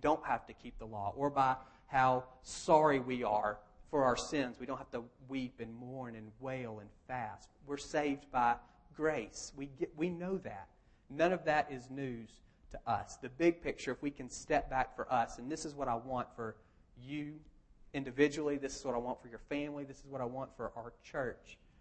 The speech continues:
for twenty eleven. I don't want us to miss him coming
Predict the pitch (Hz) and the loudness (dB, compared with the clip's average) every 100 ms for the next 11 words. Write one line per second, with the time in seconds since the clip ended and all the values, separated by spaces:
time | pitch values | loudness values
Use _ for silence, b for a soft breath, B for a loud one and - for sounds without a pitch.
0 | b b - - 120 - 147 135 131 120 | b b -18 -8 -8 -6 -4 -2 -4 -4
1 | 123 120 107 - 131 175 143 139 143 - | -4 -4 -8 -8 -6 -6 -4 -4 -4 -6
2 | 135 135 147 110 - - - _ _ _ | -10 -8 -6 -6 -8 -14 -16 _ _ _
3 | - 123 - 160 127 | -12 -12 -6 -6 -6